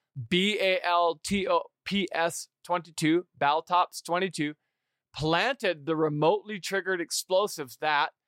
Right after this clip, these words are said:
three months later, destroyed three of the four Nord Stream pipelines, according to the so-, to a source with direct knowledge of the operational planning," end quote. So many details in this article confirm that it's not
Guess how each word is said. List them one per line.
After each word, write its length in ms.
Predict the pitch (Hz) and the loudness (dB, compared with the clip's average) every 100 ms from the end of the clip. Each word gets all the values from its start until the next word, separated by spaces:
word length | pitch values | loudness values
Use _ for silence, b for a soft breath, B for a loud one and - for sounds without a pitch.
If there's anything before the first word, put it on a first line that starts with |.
| _ _ - | _ _ -10
three 220 | 151 165 | 0 2
months 340 | 202 214 - | 2 0 -2
later, 440 | 202 254 247 196 185 _ _ _ | 0 2 2 0 -2 _ _ _
destroyed 520 | 165 - 190 185 165 | -2 0 2 4 2
three 400 | - 185 214 240 | -4 -2 0 0
of 160 | 196 165 | -2 -2
the 100 | 175 | -4
four 400 | - 185 196 - - | 0 2 2 0 -8
Nord 460 | 151 156 180 202 | -2 2 4 2
Stream 420 | - 190 190 196 | -2 -2 -2 -2
pipelines, 760 | 175 175 180 160 143 123 - - _ _ _ _ - | 0 0 0 -2 -4 -4 -10 -14 _ _ _ _ -4
according 500 | 160 180 180 196 185 | 0 2 2 2 -6
to 120 | 185 | -6
the 100 | 165 | -4
so-, 300 | 143 - 185 139 | -4 -2 -4 -4
to 180 | - 202 | 0 2
a 120 | 170 | 2
source 600 | 139 - 214 165 139 - - _ _ | 0 0 2 2 0 -8 -14 _ _
with 160 | 165 147 | -4 0
direct 400 | 160 160 175 165 | 2 2 0 -2
knowledge 480 | 175 170 156 143 - | 2 4 2 0 -2
of 160 | 151 143 | -2 -2
the 80 | - | 0
operational 680 | 170 180 160 160 165 165 160 | 2 2 2 2 2 -2 -4
planning," 440 | - 226 226 120 _ _ | 0 -2 -2 -10 _ _
end 240 | 151 143 | -4 -4
quote. 260 | 123 131 - _ _ | -2 -2 -2 _ _
So 340 | - 202 202 | -4 2 2
many 220 | 233 233 | 2 -2
details 680 | 175 214 214 208 180 160 160 | -2 -2 -2 2 2 2 -2
in 80 | 170 | -6
this 220 | 156 - | -6 -4
article 600 | 175 196 226 - 139 147 - _ - | 2 2 2 -2 -2 -4 -10 _ -6
confirm 680 | 185 175 - 208 220 160 - | -4 -4 0 2 2 0 0
that 140 | 175 | 0
it's 240 | 170 147 - | 0 -4 -4
not 200 | 170 | -2